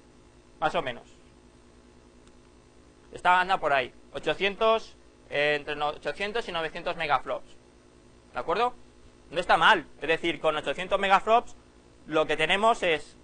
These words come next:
esta línea morada, ¿de acuerdo? Significa el ordenador de los quinientos más rápidos del mundo,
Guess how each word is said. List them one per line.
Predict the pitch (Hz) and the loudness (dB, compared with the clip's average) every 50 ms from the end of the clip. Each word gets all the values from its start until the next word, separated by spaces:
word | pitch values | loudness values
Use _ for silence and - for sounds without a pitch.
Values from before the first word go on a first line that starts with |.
| - - - - | -20 -20 -14 -12
esta | - 147 - - 185 | -10 -8 -4 -2 -2
línea | 185 190 196 190 | -2 0 0 0
morada, | 185 185 185 202 220 233 247 233 - - - | 2 4 4 6 6 6 4 2 -2 -4 -4
¿de | 160 | -4
acuerdo? | 156 151 190 202 226 220 | -2 -2 -2 -2 -2 -4
Significa | - 175 175 170 - 190 185 180 175 | -6 -8 -12 -8 -6 -6 -4 -2 -2
el | 160 160 | 0 0
ordenador | 156 151 151 156 160 160 180 208 190 - - - - - - - - - - - | -2 -4 -4 -4 -2 0 0 0 0 -2 -6 -14 -20 -20 -20 -20 -20 -18 -6 -2
de | 151 | 0
los | 151 156 151 | 0 0 -2
quinientos | - - 170 160 170 190 226 262 254 220 190 151 | -4 -6 -8 -6 -2 -2 -2 -2 0 -2 -2 0
más | 180 185 175 | 2 2 4
rápidos | 185 190 185 175 170 165 165 160 | 4 2 2 2 0 -4 -2 -2
del | 151 165 156 | -2 -4 -4
mundo, | 170 202 233 233 214 202 214 254 - | -2 -2 -2 0 0 0 0 0 -2